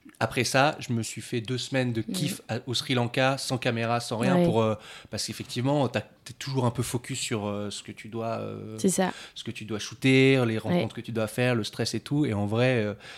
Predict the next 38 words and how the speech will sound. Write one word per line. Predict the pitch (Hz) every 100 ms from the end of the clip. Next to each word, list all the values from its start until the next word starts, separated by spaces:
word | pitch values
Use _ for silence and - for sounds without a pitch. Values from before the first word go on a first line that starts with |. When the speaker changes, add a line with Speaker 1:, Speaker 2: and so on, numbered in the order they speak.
| -
Speaker 1:
c'est, | - - _
c'est, | - 117 101 - -
t'en | 123
as | 123
des | 123
bons | 120 131
souvenirs, | - 175 175
mais | 120
ils |
sont | - 117
pas, | 160 160
euh, | 135 131
aussi | 147 123 -
authentiques | 123 135 131 - - - -
parce | 120 -
que | 143 143
t'es, | - 117 - _ _ -
t'es | 123
pas | 127 123 117 110 -
à | 120
cent | 131
pour | 120 117
cent | -
dans | 120
ton | 117 117
voyage, | 117 135 -
t'es | 107
hyper | 113 110
focus | 110 117
sur | -
le | 107
taf | 104 110 110
aussi, | - -
quoi. | - 104
Et, |
Speaker 2:
Ouais, | 190 214
c'est | - 165
ça. | -